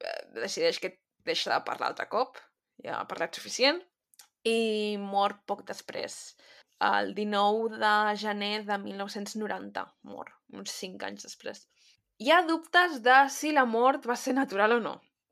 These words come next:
No, vull dir, es veu que estava cascat, però hi ha dubtes de si era natural o no, perquè aquell mateix doctor que era el que l'havia de, mm, li havia de fer l'eutanàsia la primera vegada,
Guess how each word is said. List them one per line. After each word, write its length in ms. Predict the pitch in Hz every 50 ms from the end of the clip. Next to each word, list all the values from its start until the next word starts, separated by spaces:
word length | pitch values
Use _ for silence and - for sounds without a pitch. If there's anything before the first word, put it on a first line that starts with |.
| _ _
No, 260 | - - 175 175 175
vull 100 | 180 175
dir, 140 | 180 190 -
es 100 | 190 208
veu 120 | 226 233 240
que 100 | - -
estava 240 | - 294 262 269 262
cascat, 480 | 226 - - - - 185 185 185 - - - - - _ _ _ _ _ _ _ _ _ _ _ _ _ -
però 140 | 208 214 208
hi 120 | 208 220
ha 100 | 226 233
dubtes 460 | 220 214 208 208 - 240 247 240 220 -
de 120 | 190 185 180 175 175 170
si 240 | 175 - - - 180
era 140 | 185 196 214
natural 220 | 214 214 208 208
o 40 | 214
no, 60 | 220 226
perquè 380 | 233 220 208 - 190 190 196 - -
aquell 440 | 202 208 208 - 254 277 311 339 339
mateix 420 | 330 330 320 320 320 311 294 277 -
doctor 640 | - 277 269 - _ _ - 254 254 262 262 254 247
que 100 | 247 240 233
era 80 | 240 240
el 60 | 233
que 80 | 240 233
l'havia 280 | 226 214 220 220 226
de, 160 | 220 220 220 220 214 208 202 208 - _ _ - - - - - -
mm, 560 | - - - 214 208 202 202 202 202 196 208 202 202 _ _ - - _ _ _ _ _ _ -
li 120 | 202 202 185
havia 180 | 196 202 214
de 60 | 214 208
fer 80 | 226
l'eutanàsia 500 | 220 214 208 196 185 196 196 202 202 208
la 120 | 196 196 196
primera 260 | - 196 202 196 190
vegada, 440 | 190 185 190 202 214 226 233 233 233